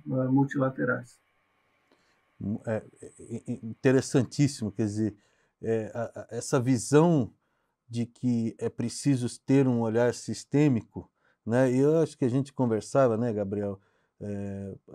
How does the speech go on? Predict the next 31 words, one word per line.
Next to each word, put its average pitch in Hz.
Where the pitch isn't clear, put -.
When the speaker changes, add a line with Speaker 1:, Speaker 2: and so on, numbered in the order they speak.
Speaker 2:
alguns 104
dias 107
atrás, 113
é, 104
justamente 117
sobre, 110
é, 95
a, -
a -
complexidade, 120
né, 117
de 107
se -
construir 131
essa, 113
essas 110
estruturas 120
financeiras. 117
E, 120
e 131
é 139
muito 185
interessante 156
que -
o, 110
que -
o 113
professor 113
Luiz 110
Awaso 107
trouxe, 139